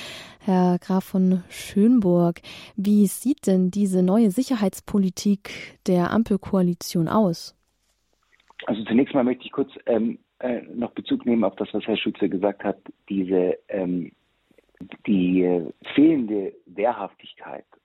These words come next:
Speaker 2: äh, Verteidigungsfähigkeit der Bundeswehr liegt natürlich daran, dass wir eine Phase, ja, eine, eine, eine historische Phase hinter uns haben, in der im Grunde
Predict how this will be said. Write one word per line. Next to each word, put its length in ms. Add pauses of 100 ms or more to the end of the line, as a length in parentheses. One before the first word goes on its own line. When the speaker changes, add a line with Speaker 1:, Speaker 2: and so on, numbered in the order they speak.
(120)
Speaker 2:
äh, 200
Verteidigungsfähigkeit 1200 (220)
der 140
Bundeswehr 640 (800)
liegt 240
natürlich 340
daran, 500 (240)
dass 120 (120)
wir 380
eine 380 (640)
Phase, 560 (800)
ja, 300
eine, 320 (120)
eine, 380 (440)
eine 340 (320)
historische 600
Phase 500 (1080)
hinter 340
uns 180
haben, 340 (460)
in 140
der 360 (280)
im 100
Grunde 560